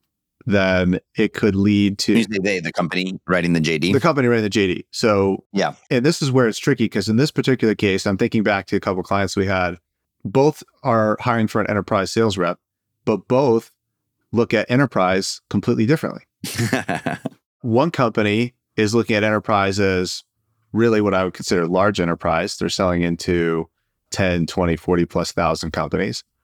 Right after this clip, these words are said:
Speaker 1: Another company looked at enterprise as if they've just sold to anything over a thousand employees as enterprise. Some companies might even call it mid-market. And so they don't even think twice about it, 'cause that's just the way that their company operates. And so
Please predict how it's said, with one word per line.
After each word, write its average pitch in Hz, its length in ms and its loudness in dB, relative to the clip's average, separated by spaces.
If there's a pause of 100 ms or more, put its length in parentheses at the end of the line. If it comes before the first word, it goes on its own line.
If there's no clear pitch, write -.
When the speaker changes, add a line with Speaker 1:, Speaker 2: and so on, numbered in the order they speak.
(120)
Speaker 1:
Another 107 320 2
company 104 360 0
looked 90 220 0
at 95 140 -2
enterprise 92 580 -2
as 87 280 0
if 85 100 -10
they've 92 160 0
just 101 180 0
sold 104 340 0
to 101 120 0
anything 95 340 0
over 90 200 0
a 90 60 -2
thousand 104 340 0
employees - 520 -8 (760)
as 95 180 -2
enterprise. 82 460 -2
Some 110 160 2
companies 101 300 0
might 95 140 2
even 90 140 2
call 98 160 2
it 92 100 -2
mid-market. 92 580 -2
And - 120 -4
so 92 340 0 (380)
they 120 180 2
don't 120 160 2
even 110 200 0
think 95 160 -2
twice 113 240 0
about 90 260 -2
it, 90 80 -4
'cause 90 140 -4
that's 92 200 0
just - 180 -2
the 101 60 0
way 92 140 2
that 87 160 -2
their 82 100 -2
company 85 320 -2
operates. 87 420 -4
And 92 80 -6
so 107 140 0